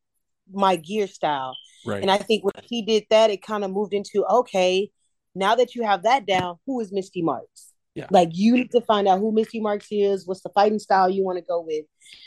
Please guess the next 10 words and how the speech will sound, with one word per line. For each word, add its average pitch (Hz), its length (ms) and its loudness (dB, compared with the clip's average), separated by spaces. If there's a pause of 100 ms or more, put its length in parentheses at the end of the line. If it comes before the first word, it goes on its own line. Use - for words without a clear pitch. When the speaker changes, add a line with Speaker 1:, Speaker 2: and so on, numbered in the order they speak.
(200)
Speaker 1:
So 208 540 4 (180)
as 208 380 -2
I 202 160 -2
had 196 280 -2
more 185 140 -4
and 180 80 -6
more 175 140 -4
matches, 220 380 -2 (100)
I 202 140 -2
just 190 420 -6